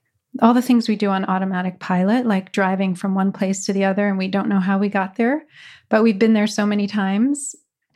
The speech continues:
That was store consciousness that got us from home to the grocery store. We weren't thinking about, "Oh, here I have to turn left, here I have to turn right," right? So there's all these things that store consciousness does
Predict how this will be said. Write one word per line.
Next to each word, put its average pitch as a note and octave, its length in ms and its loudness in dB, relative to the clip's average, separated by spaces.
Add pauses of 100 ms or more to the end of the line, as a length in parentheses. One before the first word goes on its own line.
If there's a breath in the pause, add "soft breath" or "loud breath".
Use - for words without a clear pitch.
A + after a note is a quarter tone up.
(400 loud breath)
That A3+ 160 4
was A3+ 180 2
store A3+ 240 2
consciousness - 760 -4
that - 200 -2
got F#3+ 220 2
us F#3 260 -2
from G3 220 0
home F#3+ 340 2
to G3+ 120 -4
the F#3+ 100 0
grocery F#3 400 -2
store. A3 400 -4
We A3 100 2
weren't A3+ 260 0
thinking A#3 400 2
about, F#3+ 280 -2
"Oh, G#3 100 0
here A3 320 0
I A3 60 2
have G3+ 160 -2
to G3+ 100 -6
turn F#3+ 300 -2
left, F#3 320 -4
here G3+ 180 0
I G3 40 0
have G3 160 -2
to - 100 -16
turn G3 180 -4
right," F#3+ 300 -4
right? G3+ 240 -6
So G#3 120 0
there's G3 200 0
all A3 160 2
these A#3 240 0
things G3+ 240 -2
that G#3+ 140 -8
store G#3 260 -4
consciousness F#3+ 600 -4
does G3+ 640 -2